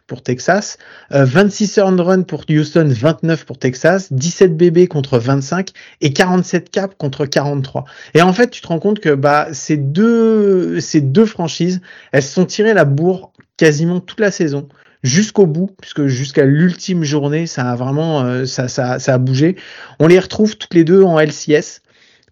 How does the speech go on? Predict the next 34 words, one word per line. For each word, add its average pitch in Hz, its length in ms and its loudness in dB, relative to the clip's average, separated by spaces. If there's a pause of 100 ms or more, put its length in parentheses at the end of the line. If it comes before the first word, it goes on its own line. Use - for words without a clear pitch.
(400)
C'est, 160 360 2
euh, 139 540 2
j'ai 135 160 -2
envie 143 220 -2
de - 20 -20
te 160 80 -6
dire 170 180 0
que 185 60 -12
c'est 143 140 -2
plutôt 165 380 0
normal 156 600 0
par 143 140 -2
rapport 139 360 0
à, 131 140 0
à 139 160 -2
la 139 140 0
saison. 170 280 -2
C'est 156 140 -4
vraiment 139 220 0
les 143 120 2
deux 151 220 2
équipes 170 260 -6
qui 151 120 -4
étaient, 143 240 4
euh, 131 100 2
qui 131 140 -4
étaient 131 140 0
au-dessus, 131 340 -2
on 147 40 0
va 135 140 2
dire, 135 140 0
en 131 100 2
American 127 460 0
League. 151 320 0